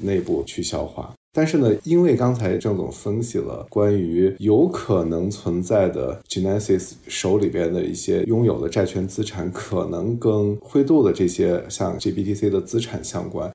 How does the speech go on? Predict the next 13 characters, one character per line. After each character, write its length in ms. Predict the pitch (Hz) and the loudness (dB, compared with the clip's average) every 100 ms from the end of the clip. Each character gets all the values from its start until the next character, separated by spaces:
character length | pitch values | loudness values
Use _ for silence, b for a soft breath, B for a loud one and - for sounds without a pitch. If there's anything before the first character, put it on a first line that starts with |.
| - | -12
所 240 | - 113 | -2 2
以 60 | 170 | 4
他 100 | - | 2
们 100 | 98 | 2
又 120 | 95 | 2
产 240 | 98 - - | 0 -6 -6
生 180 | 92 | -4
了 80 | 90 | -4
很 300 | 87 - 71 | -6 -10 -10
多 200 | - 98 | -4 -2
的 120 | 95 | 0
影 280 | 87 73 69 | -2 -4 -8
响。 220 | - - | -10 -10